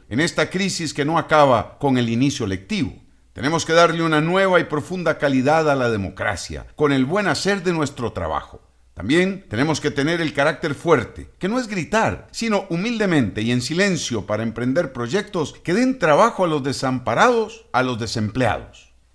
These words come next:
Este es un tema clave para esta democracia. La calidad de esta se presenta también en el sentido de empuje, de capacidad de riesgo que deben generar nuestras empresas privadas. Ellas son fundamentales en el emprendimiento,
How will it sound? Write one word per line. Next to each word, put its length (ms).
Este 480
es 160
un 160
tema 280
clave 360
para 220
esta 240
democracia. 640
La 140
calidad 460
de 200
esta 240
se 140
presenta 520
también 340
en 180
el 100
sentido 520
de 40
empuje, 720
de 100
capacidad 540
de 160
riesgo 640
que 80
deben 260
generar 480
nuestras 380
empresas 440
privadas. 640
Ellas 240
son 160
fundamentales 800
en 120
el 100
emprendimiento, 960